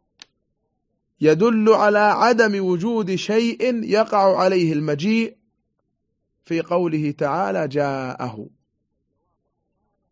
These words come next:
والجواب عن هذا من وجهين ذكرهما ابن جرير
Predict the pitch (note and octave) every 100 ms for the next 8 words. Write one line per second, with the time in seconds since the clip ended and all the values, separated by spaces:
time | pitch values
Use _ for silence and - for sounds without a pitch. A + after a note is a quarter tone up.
0 | G5 _ _ F#5+ F#5 _ _ _ _ _
1 | _ _ _ _ - D3 C3 C#3 F3 E3
2 | C#3 C3 E3+ E3 G#3 G3+ F#3 F#3 G3 F3
3 | C#3+ D3 C3 - _ _ _ _ _ _
4 | _ _ _ _ _ _ - D#3+ G#3 A#3
5 | A3+ G#3+ G#3 F3+ F3 D3 D#3 F#3+ F3 A#2+